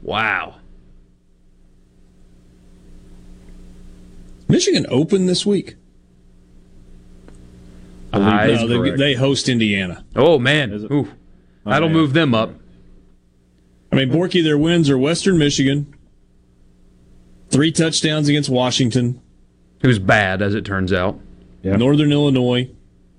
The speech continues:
Speaker 3: They have academic
Speaker 2: Tou-
Speaker 3: prowess, though.
Speaker 2: Touchdown win against Rutgers.
Speaker 1: Phew.
Speaker 3: Not good.
Speaker 2: Pretty
Speaker 1: Did you see what
Speaker 2: handily
Speaker 1: Ohio State
Speaker 2: at
Speaker 1: did to
Speaker 2: Wisconsin.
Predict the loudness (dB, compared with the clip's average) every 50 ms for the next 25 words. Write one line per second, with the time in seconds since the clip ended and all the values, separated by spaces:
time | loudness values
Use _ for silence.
0 | _ _ -2 0 0 2 2 2 0 0 0 0 2 2 0 0 -2 -4 -4 -4
1 | -2 -2 -4 -6 -10 -14 -14 -14 -14 -14 -16 -18 -20 _ _ _ _ _ _ _
2 | _ _ _ -12 -6 -2 -2 -2 0 0 -2 0 0 0 0 0 0 0 0 -2
3 | 0 0 -2 -2 0 0 0 0 0 -2 -6 -10 -12 -20 _ -2 0 2 2 0
4 | -2 -8 -16 -20 -20 -20 -20 -20 -20 -20 -20 -20 _ _ _ _ _ _ -2 -2
5 | 0 0 -2 -2 0 0 2 2 2 2 4 4 4 4 2 2 2 2 0 0
6 | -2 -2 -2 -2 -2 -2 -2 -2 -2 -2 -2 -2 0 0 0